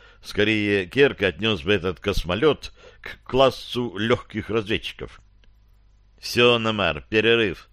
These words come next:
сказал Керк. «Пошли перекусим немного. Вроде утром Лайнус что-то приносил». Ищущий согласно кивнул, хотя было заметно, что у него это предложение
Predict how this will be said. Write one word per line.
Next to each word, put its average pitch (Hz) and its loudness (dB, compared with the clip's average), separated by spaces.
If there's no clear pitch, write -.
сказал 95 0
Керк. - -6
«Пошли 170 4
перекусим 127 0
немного. 117 0
Вроде 143 4
утром 131 2
Лайнус 123 2
что-то 117 0
приносил». 104 -4
Ищущий 120 0
согласно 95 0
кивнул, 92 -6
хотя 110 6
было 120 4
заметно, 117 2
что 101 -4
у 98 -4
него 101 2
это 90 -2
предложение 98 -4